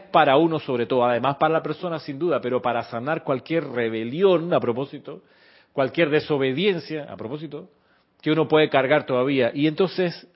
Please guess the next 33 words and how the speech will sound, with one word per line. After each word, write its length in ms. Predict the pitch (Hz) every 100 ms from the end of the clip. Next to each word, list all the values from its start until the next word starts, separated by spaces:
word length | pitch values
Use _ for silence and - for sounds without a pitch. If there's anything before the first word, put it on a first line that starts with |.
| -
a 160 | 139
propósito, 580 | 139 139 156 170 139 123
de 140 | 120 135
manera 320 | 135 160 143
consciente, 800 | 127 120 - 220 196 139 156 151 _ _ -
llenar 800 | 113 139 139 143 170 175 175 -
esa 320 | 143 160 160
energía, 680 | 165 139 - 165 156 156 156
esos 280 | 120 123 113
electrones 500 | 113 - 165 156 147
que 160 | 120
vienen 300 | 113 170 175
a 80 | 160
través 160 | 139 156 160
de 60 |
esa 60 | 139
persona, 460 | 123 - 175 165 185 _ _ _ _
con 340 | 123 120 117 - _ -
amor. 500 | 107 107 113 104 104
"Te 160 | 117
envío 400 | 117 117 165 190
la 140 | 175 139
plenitud 440 | 120 117 110 190
del 120 | 165
amor 300 | 127 135 170
divino 340 | 143 131 170 165
de 100 | 135
mi 120 | 117
ser 300 | - 185 180
para 180 | 123 113
bendecirte 580 | 110 104 104 156 160 170
y 40 |
prosperarte". 800 | 139 113 - 90 82 - -